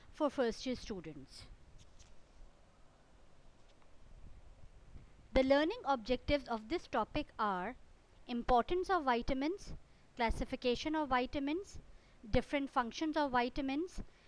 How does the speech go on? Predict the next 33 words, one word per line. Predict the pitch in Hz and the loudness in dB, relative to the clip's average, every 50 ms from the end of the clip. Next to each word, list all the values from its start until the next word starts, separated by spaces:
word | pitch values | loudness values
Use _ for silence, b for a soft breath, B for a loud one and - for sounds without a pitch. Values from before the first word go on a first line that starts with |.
| b b b | b b b
and | 254 254 220 | -2 -2 -2
how | 160 208 240 277 359 381 | 2 4 6 6 6 4
do | 311 359 349 | 2 -2 -2
we | 277 277 | -2 -2
get | 220 190 240 277 311 - - | 0 2 2 2 0 0 -2
these | 320 302 285 233 | -2 -2 0 0
vitamins | 208 220 208 196 - - 202 214 220 226 262 294 - - - | 0 0 0 0 -2 -4 -4 -4 -4 -4 -4 -6 -6 -4 0
or | 247 247 294 302 | 2 2 2 2
their | 262 302 302 277 | 0 -2 -2 -2
sources | - - 202 196 185 160 - 202 196 220 262 - B B B B B B B B | -2 -4 -4 -4 -4 -6 -6 -6 -6 -6 -8 -10 B B B B B B B B
and | 254 262 302 359 370 349 | 2 2 4 4 4 4
their | 359 349 285 | 4 4 4
requirements | 262 247 - 254 233 214 208 214 220 240 262 302 - - - | 2 0 4 4 6 6 4 4 0 -2 -2 -4 -4 -6 -12
according | 226 - - 233 220 226 294 320 311 | -8 -2 0 0 2 2 0 -4 -4
to | - 226 | -4 -4
different | 190 226 233 - - 320 311 285 - | -2 -2 -2 -2 -2 -4 -4 -4 -2
age | 220 208 202 - - | -2 -2 -2 -4 -6
groups. | - 190 175 - - - - - - b b b b b b b b b b | -10 -8 -10 -8 -10 -12 -12 -12 -14 b b b b b b b b b b
Their | 208 208 254 262 262 | 0 4 4 4 4
deficiency | 220 196 226 - - 247 - - 247 240 - - 330 311 | 4 0 -2 -2 -2 -4 -4 -4 -6 -6 -4 -2 -2 -2
diseases, | 247 285 254 262 277 277 240 277 302 349 370 - - b b b b - | 0 -2 0 0 0 0 0 0 0 0 -2 -6 -16 b b b b -2
that | 240 240 226 - - | -2 -2 -2 -2 -4
if | 330 403 - - | -4 -4 -4 -2
we | 330 294 | -4 -2
do | 214 247 233 | -2 -2 0
not | 233 247 330 415 - | 2 2 2 2 0
have | - 311 294 285 262 233 | 0 2 0 0 0 -2
these | 294 294 269 233 | -6 -6 -6 -4
vitamins | 220 220 202 190 - 208 196 190 190 196 240 285 - - b b b b b | -4 -4 -4 -4 -6 -10 -10 -8 -8 -8 -10 -12 -12 -16 b b b b b
for | - 330 320 | 2 2 4
a | 311 330 | 4 2
prolonged | 320 - 311 277 269 269 294 330 349 359 359 - | 0 2 4 4 6 6 6 6 6 4 2 0
time | 269 226 190 170 156 | 0 0 0 -2 -8